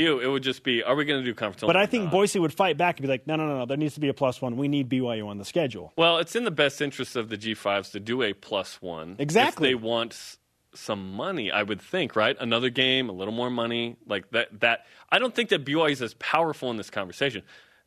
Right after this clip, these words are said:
Speaker 1: as maybe we're alluding to. I don't know, or people think. I, I think B Y U is looking around going, "Who will take us? We'll play. Let's go. We'll,
Speaker 2: Okay.
Speaker 1: we'll play anybody."
Speaker 2: Well, and on
Speaker 1: Let's,
Speaker 2: that note,
Speaker 1: let's
Speaker 2: don't
Speaker 1: go.
Speaker 2: you, because they are desperate, don't you think,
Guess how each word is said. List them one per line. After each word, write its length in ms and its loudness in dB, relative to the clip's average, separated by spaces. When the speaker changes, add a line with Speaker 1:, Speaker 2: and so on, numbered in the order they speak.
Speaker 1:
as 360 0
maybe 500 0
we're 220 -2
alluding 360 -2
to. 140 -6
I 120 0
don't 120 -4
know, 120 -2
or 220 -2
people 260 -4
think. 300 -6
I, 100 4
I 100 4
think 240 -2
B 100 4
Y 120 6
U 80 4
is 80 0
looking 220 2
around 200 4
going, 360 2
"Who 100 0
will 80 4
take 240 0
us? 200 -18
We'll 140 2
play. 300 -2
Let's 180 -4
go. 220 0
We'll, 100 0
Speaker 2:
Okay. 200 4
Speaker 1:
we'll 100 2
play 200 4
anybody." 500 2
Speaker 2:
Well, 220 2
and 160 2
on 160 4
Speaker 1:
Let's, 200 4
Speaker 2:
that 60 -6
note, 120 6
Speaker 1:
let's 160 0
Speaker 2:
don't 240 2
Speaker 1:
go. 80 0
Speaker 2:
you, 40 -2
because 420 2
they 120 4
are 260 4
desperate, 440 0
don't 220 2
you 60 0
think, 320 0